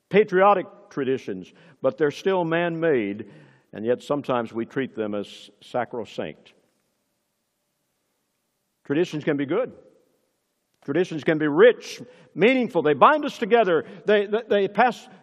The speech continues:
cause us to pass on a, a great heritage. But let's be honest and let's differentiate our traditions from the inspired commands of Scripture.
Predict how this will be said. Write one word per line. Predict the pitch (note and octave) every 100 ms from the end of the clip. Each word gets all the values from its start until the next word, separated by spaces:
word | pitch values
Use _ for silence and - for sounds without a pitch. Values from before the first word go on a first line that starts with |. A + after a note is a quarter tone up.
| -
cause | G#3+ A3+
us | G3+ -
to |
pass | F#3+ G#3+ A3+
on | A3 A3
a, | F#3+ F3 -
a | F3
great | G#3+ A#3
heritage. | F3 A3+ G3 - D#3 G2+ - - - -
But | -
let's | A#3 B3
be | - A#3+ A#3+
honest | A3 B3+ A#3+ G3+
and | G#3
let's | G3 A3+ - - -
differentiate | D3 B3 G#3+ A3 A3+ - F#3+ F3 C3+ - - _ _ _ _ _ _ _ _ _ _ -
our | A#2+
traditions | B2 C3+ E3 - C#3 A#2+
from | - C3
the | A#2+
inspired | A#2 A2 - C3 C3+ C3
commands | C#3 B2 B2 A2+ A2+
of | F#2+
Scripture. | - B2+ - _ D#2 A1